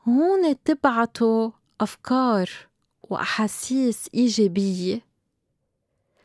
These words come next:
مشاعر حب وحنان ولطف تجاه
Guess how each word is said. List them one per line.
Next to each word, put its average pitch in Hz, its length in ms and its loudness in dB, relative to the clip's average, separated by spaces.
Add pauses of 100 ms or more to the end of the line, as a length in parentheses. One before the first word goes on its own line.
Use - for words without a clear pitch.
(240)
مشاعر 220 760 2 (680)
حب 226 440 0
وحنان 190 880 0 (500)
ولطف 190 800 0 (840)
تجاه 247 600 2